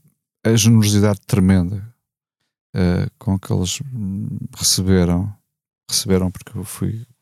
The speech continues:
gravar a, a, a Bristol o, o, o disco. Portanto, eh,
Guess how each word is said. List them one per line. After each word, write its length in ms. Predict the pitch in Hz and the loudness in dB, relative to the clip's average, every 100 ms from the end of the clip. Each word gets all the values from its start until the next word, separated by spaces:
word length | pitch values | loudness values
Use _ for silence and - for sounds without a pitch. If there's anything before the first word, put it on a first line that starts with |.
| - | -4
gravar 300 | 92 85 85 | -2 0 -2
a, 240 | 85 - - _ _ _ _ _ _ _ _ - - 85 90 87 | -2 -6 -10 _ _ _ _ _ _ _ _ -10 -4 -2 -2 -4
a, 40 | - | -2
a 40 | |
Bristol 460 | 82 98 - 101 98 - | 0 0 0 -4 -8 -8
o, 360 | - 107 107 107 | -12 -10 -10 -10
o, 540 | - 95 117 139 - 104 | -8 -8 -8 -12 -12 -8
o 40 | |
disco. 800 | 101 98 101 - - 120 107 117 - _ _ - - - - - - - _ _ _ _ _ - | -4 -2 -2 -8 -10 -6 -4 -6 -10 _ _ -14 -10 -8 -8 -12 -16 -20 _ _ _ _ _ -16
Portanto, 800 | - 165 147 117 - 113 110 - | -4 2 2 2 -4 -6 -4 0
eh, 420 | 127 131 123 | 2 4 2